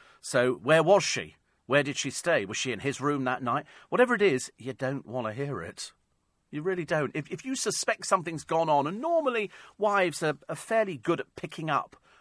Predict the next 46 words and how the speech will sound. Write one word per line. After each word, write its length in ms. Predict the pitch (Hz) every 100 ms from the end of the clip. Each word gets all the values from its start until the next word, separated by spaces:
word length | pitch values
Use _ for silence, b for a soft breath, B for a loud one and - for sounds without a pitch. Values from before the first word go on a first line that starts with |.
| b
on 180 | 120 127
things 360 | 117 123 107 101
that 100 | 127
are 60 | -
out 200 | 131 131
of 80 | 113
the 100 | 127
ordinary. 440 | 123 110 95 87
All 140 | 160
of 80 | 147
a 40 | 123
sudden, 280 | 147 127
you 60 | 131
know, 180 | 107 107
he'll 240 | 117 110 101
make 180 | 107 95
a 60 |
bit 140 | - 110
more 200 | 110 107
effort 320 | 113 113 123
going 300 | 120 110 113
out, 160 | 110
a 40 | 113
little 140 | 107
bit 100 | 107
of 60 | 101
aftershave, 800 | 107 104 - - 104 104 101 95 B B _
you 120 | 107
know, 180 | 101 101
slick 340 | 92 - 113 -
the 100 | 95
hair 280 | 104 104
back, 460 | 90 101 98 101 -
you 60 | 98
know, 200 | 95 95
check 240 | - 107 -
all 80 | 95
the 80 |
credit 320 | 92 - 92 -
cards 320 | 95 90 -
and 80 | 101
all 80 |
that 160 | 98 98
kind 160 | 107 90
of 80 |
stuff. 200 | - 107